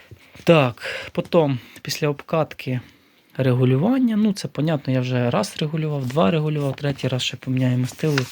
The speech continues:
Ще буде регулювання, щеплення. До речі, от,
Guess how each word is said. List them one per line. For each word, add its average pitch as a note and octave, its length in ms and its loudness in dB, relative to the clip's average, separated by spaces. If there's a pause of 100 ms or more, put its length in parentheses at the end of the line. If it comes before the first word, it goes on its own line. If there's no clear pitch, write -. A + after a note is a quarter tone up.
(400)
Ще A3+ 120 -2
буде F#3+ 240 2
регулювання, E3+ 640 2
щеплення. C#3+ 680 -2 (4000)
До D#3 140 6
речі, C#3+ 380 2
от, C#2+ 380 -10